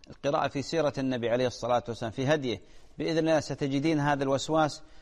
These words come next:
يكنس وينزاح عنك بإذن الله ويذهب، ويبقى النقاء واليقين والصفاء بإذن الله سبحانه وتعالى. المسألة تحتاج إلى مجاهدة، هي، هي صعبة لكن يسيرة على من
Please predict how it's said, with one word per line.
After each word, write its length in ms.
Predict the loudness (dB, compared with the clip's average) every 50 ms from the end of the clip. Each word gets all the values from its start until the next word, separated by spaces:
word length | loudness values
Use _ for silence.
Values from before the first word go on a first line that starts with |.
| -10 -4 -2
يكنس 720 | -2 0 0 2 0 2 0 0 -2 -4 -4 -6 -10 -14 -20 -20 -20 -20 -20 -10 -4
وينزاح 580 | 0 0 2 2 2 2 2 2 2 2 2
عنك 320 | 0 0 0 0 0 -2 -2
بإذن 380 | -2 -2 0 0 0 2 2
الله 360 | 4 4 4 4 4 2 0 -2 -8 -16 -20 -20 -20 -18 -8 -2
ويذهب، 540 | 2 4 4 4 4 4 4 2 2 2 -2 -8 -20 -20 -20 -20 -10
ويبقى 380 | -4 0 0 0 0 0 -2 0
النقاء 460 | 0 0 0 0 0 0 0 2 2
واليقين 480 | 0 0 0 -2 -2 -2 -2 -2 0 -2
والصفاء 440 | -2 -4 -6 -6 -2 0 2 2
بإذن 300 | 0 0 -4 -4 -2 -2
الله 240 | -2 0 0 0 0
سبحانه 440 | -2 -4 -6 -4 -4 -2 0 0 -2
وتعالى. 460 | -2 0 0 0 0 0 -2 -4 -8 -14 -18 -20 -20 -20 -14 -6
المسألة 340 | -4 -4 -2 -2 -2 -2 -2
تحتاج 440 | -2 -4 -6 -2 0 0 0 2 0
إلى 140 | 0 0 0
مجاهدة، 640 | 0 0 2 2 2 2 2 0 -2 -2 -4 -8 -10 -14 -20 -20 -18 -18 -18 -8 -4
هي، 280 | 0 2 4 4 4 2
هي 340 | 0 0 2 2 2 0 -2
صعبة 440 | -2 0 2 2 2 0 -4 -8 -10 -12 -14 -20 -20 -20 -10 -6
لكن 360 | -4 -4 -4 -2 -4 -4 -2
يسيرة 460 | -2 -2 -2 -2 -2 0 2 2 2
على 300 | 2 2 0 0 0 0
من 240 | 0 0 0 -2 -4